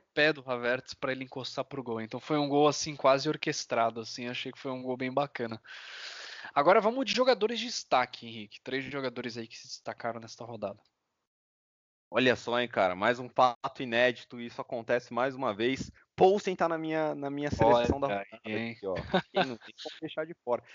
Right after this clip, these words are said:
Speaker 2: Vira e mexe, ele guarda uns golzinhos, né, cara, que não dá pra deixar ele de fora da seleção. É um jogador importante,
Speaker 1: Pois é,
Speaker 2: apesar
Speaker 1: cara.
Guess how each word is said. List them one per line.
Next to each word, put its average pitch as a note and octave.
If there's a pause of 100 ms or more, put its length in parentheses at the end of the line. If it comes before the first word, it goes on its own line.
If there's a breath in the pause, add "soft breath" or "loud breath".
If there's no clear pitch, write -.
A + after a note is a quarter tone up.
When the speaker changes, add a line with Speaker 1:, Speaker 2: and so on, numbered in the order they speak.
(160 loud breath)
Speaker 2:
Vira A3+
e G3
mexe, F#3+
ele G#3+
guarda F#3+
uns E3+
golzinhos, C3+
né, C#3
cara, G2+
que G2+
não C3
dá C3+
pra -
deixar D3
ele C#3
de C3+
fora C3
da B2
seleção. G#2+
É A2+
um B2+
jogador C3+
importante, A#2+
Speaker 1:
Pois A#2
é, A2+
Speaker 2:
apesar A2
Speaker 1:
cara. -